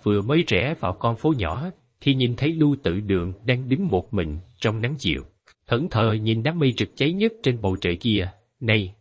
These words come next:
Nàng ta vỗ vào lưng hắn ta một cái từ phía sau, "Ai cũng bảo Lưu đại nhân là người vừa giàu vừa rảnh rỗi. Ngày hôm nay xem như ta đã hiểu, ngày hôm nay xem như ta đã hiểu. Ngay cả nhìn mặt trời lặn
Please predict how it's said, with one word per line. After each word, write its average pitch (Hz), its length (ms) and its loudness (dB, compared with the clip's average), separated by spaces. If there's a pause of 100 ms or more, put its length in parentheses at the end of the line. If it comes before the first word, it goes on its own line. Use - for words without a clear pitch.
(140)
Nàng 107 180 0
ta 131 200 0
vỗ 107 260 2
vào 101 180 2
lưng 127 200 -2
hắn 143 180 -2
ta 131 180 -2
một 107 180 -6
cái 135 140 -4
từ 90 120 0
phía 147 160 -4
sau, 101 360 0 (240)
"Ai 127 160 2
cũng 135 240 -6
bảo 107 200 0
Lưu 147 240 2
đại 92 180 -2
nhân 120 260 -2
là 87 160 -2
người 85 360 -2
vừa 85 200 0
giàu 85 280 0
vừa 85 200 -2
rảnh 80 180 -6
rỗi. 87 220 0 (520)
Ngày 92 160 2
hôm 113 200 -4
nay 117 140 2
xem 127 360 -2
như 123 140 2
ta 110 220 -2
đã 107 240 -2
hiểu, 71 200 -4 (400)
ngày 82 220 2
hôm 110 200 -2
nay 101 200 -2
xem 98 340 -2
như 101 160 -2
ta 82 220 -4
đã 90 180 -2
hiểu. 78 240 -8 (320)
Ngay 151 240 6
cả 143 100 0
nhìn 117 240 0
mặt 101 260 -2
trời 101 220 2
lặn 87 260 -4